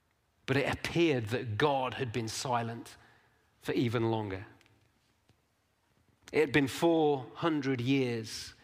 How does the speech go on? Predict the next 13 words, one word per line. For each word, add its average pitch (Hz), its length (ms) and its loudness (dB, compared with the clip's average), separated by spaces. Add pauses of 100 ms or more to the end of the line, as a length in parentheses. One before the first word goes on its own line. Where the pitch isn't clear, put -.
(560)
since 143 240 -6
the 127 100 0
last 120 320 2
prophet, 120 440 -4
Malachi, 120 640 -2
as 113 120 -8
we 113 120 -4
heard 107 260 -4
earlier. 107 380 -6 (580)
And 139 100 0
since 147 340 0
then, 131 380 0 (1400)
nothing. 117 520 -4